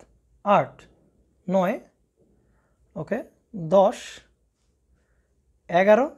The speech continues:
বারোটা। কয়টা, কয়টা স্লট তৈরি করছি? বারোটা স্লট। তাহলে আমার কাছে যে রোটরটা আছে বা আর্মেচারটা আছে এটার ভেতর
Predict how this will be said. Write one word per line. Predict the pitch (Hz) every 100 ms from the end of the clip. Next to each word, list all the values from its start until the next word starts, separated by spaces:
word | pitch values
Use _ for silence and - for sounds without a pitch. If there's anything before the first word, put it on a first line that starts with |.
| _ 147
বারোটা। | 175 180 - - _ _ _ _
কয়টা, | - 214 254 240
কয়টা | 240 247
স্লট | 254
তৈরি | 226 185
করছি? | - 135 120 _ _ _ _ - 151
বারোটা | 180 170 -
স্লট। | - - _ _ _ _
তাহলে | - - 180
আমার | 247 262
কাছে | 285 294
যে | 311 262
রোটরটা | 208 226 247 208 185
আছে | - - 202
বা | 196 -
আর্মেচারটা | 180 202 208 - 170
আছে | 175 285 302
এটার | 180 165
ভেতর | 220